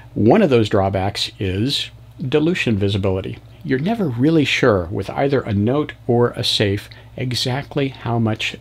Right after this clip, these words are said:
dilution the founding team is going to experience. Now, if you're doing a safe and it has a post-money cap, you do know what ownership, minimum ownership, you're going to be guaranteeing to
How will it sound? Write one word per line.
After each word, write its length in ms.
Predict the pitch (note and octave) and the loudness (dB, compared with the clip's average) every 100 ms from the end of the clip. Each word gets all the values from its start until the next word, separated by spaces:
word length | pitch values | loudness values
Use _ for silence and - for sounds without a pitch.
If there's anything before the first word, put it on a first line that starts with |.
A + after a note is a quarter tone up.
| - | -4
dilution 500 | G#2+ G2+ G#2+ - F#2 | -2 0 0 -2 -2
the 80 | F#2 | -2
founding 420 | A2+ G#2+ G2+ F#2+ | -2 -2 -2 -4
team 560 | - F#3 F#2+ F#2 A#2+ - | -2 0 0 0 -4 -6
is 160 | A2 | -4
going 280 | A2+ F#2+ F2 | -2 -2 -2
to 120 | G2 | -6
experience. 600 | G2+ - F2+ A2+ D#2+ - - - - - - | -8 -2 -2 -2 -6 -10 -10 -16 -16 -18 -8
Now, 180 | - A#2 - | -4 -4 -2
if 160 | A#2 C3+ | -2 0
you're 80 | |
doing 480 | A#2+ C#3 B2+ A#2+ A#2+ - | 2 4 4 4 0 -4
a 420 | A2+ G#2 G2 G2+ | -4 -2 -2 -4
safe 640 | - - F3 C3+ A#2+ - - - | -4 0 2 2 2 -4 -12 -6
and 380 | G#2+ G2+ G2 F#2+ | -2 0 0 0
it 100 | F#2+ | -2
has 260 | A2 G2+ | -2 -2
a 120 | G#2+ | -2
post-money 560 | G2+ - B2+ - G2+ F#2 | -4 -4 -4 -2 -2 -2
cap, 400 | - C#3 A2+ - - - - | -4 -4 -4 -6 -14 -16 -6
you 120 | G#2 | -2
do 180 | G3 C#4 | 2 4
know 460 | F3+ A#2+ A2+ A2 - | 4 2 2 0 -2
what 420 | B2 B2+ C3 - - | 0 2 2 -2 -2
ownership, 640 | B2+ A#2+ A2+ - A#2 - - - - | 2 2 2 2 0 -2 -20 -16 -4
minimum 580 | G#2+ D3 E3+ D#2+ G2+ A#2 - | 2 4 4 2 -4 -10 -8
ownership, 540 | A2 F#2+ F2+ - F#2 - | -2 0 0 -2 -4 -8
you're 160 | - A2 | -2 2
going 240 | A2+ G#2+ | 4 2
to 100 | G#2 | 0
be 80 | A2 | 0
guaranteeing 720 | G#2 G2+ G2 G2+ - F#2 F#2+ | 0 2 2 0 0 0 0
to 400 | - - A#2+ G2+ | -2 0 2 2